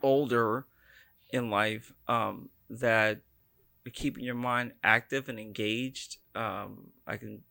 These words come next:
uh, see that, uh, I'll have to get the exact sources there, but there's research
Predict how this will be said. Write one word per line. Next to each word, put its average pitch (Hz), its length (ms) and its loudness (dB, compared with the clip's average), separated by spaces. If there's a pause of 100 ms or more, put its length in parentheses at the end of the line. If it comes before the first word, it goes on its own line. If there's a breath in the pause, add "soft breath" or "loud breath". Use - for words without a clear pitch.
(140)
uh, 107 140 -12
see 113 320 -2
that, 110 260 -4 (280)
uh, 104 80 -4 (320)
I'll 104 100 -6
have 113 100 -10
to 110 140 -12 (160)
get 110 220 -4
the 107 60 -14
exact 101 340 -2
sources 113 400 -4
there, 107 160 -6
but 104 220 -10
there's 107 180 -8
research 110 360 -2